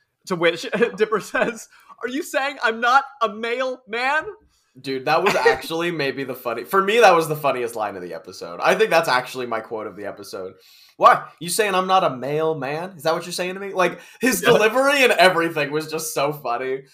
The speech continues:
Speaker 2: And, like, <laughs> it's such a, it's kind of an easy joke, but I never heard it in that way, and it, I, I
Speaker 1: Yeah,
Speaker 2: like it.
Speaker 1: no, me,
Speaker 2: <laughs>
Speaker 1: me neither. I thought it's great, too. So, uh, he goes to the forest,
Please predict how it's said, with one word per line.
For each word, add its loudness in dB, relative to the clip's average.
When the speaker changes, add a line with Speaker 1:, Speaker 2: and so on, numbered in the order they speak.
Speaker 2:
And, 2
like, 2
<laughs> -
it's -4
such -2
a, -8
it's -6
kind 0
of -8
an -8
easy -6
joke, 0
but 0
I 4
never 2
heard -4
it -4
in -4
that -4
way, -6
and -12
it, -12
I, -2
I -4
Speaker 1:
Yeah, 0
Speaker 2:
like 0
it. 0
Speaker 1:
no, 6
me, -6
Speaker 2:
<laughs> 2
Speaker 1:
me -2
neither. -2
I 2
thought 0
it's -8
great, -6
too. -10
So, 4
uh, 6
he -6
goes 2
to -8
the 2
forest, 0